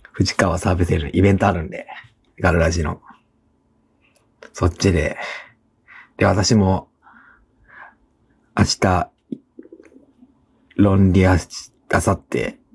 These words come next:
行きますからね。はい。そこで話したいと思います。で、えっと、藤川から西に住みまして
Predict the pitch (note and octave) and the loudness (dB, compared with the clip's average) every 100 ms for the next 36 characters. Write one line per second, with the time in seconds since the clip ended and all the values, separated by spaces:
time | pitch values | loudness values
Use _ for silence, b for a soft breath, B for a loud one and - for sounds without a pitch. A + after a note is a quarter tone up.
0 | - F#2 C#3 D3 - C2 E2+ F#2 - A2+ | -6 2 2 2 -2 -8 -4 -6 -2 -2
1 | F#2+ - - - _ - _ _ _ B | -2 -4 -18 -20 _ -20 _ _ _ B
2 | B - - F#2 - G2+ - E2+ G#1+ - | B -2 0 0 2 0 0 -4 -8 -14
3 | - - - - _ _ B B B B | -12 -14 -14 -20 _ _ B B B B
4 | B - B2 F#2+ E2 - b b - F2+ | B 2 2 2 -2 -12 b b -4 -4
5 | E2 D#2 D#2+ D2 - A#2+ - E2 D#2 - | -2 0 0 0 2 0 2 -2 -4 -8
6 | - E2 D#2 E2 F#2+ F2+ F#2+ F2+ F2 - | -6 -4 -4 -2 0 0 2 2 2 -2
7 | D#2 A#1+ - - | -4 -4 -8 -14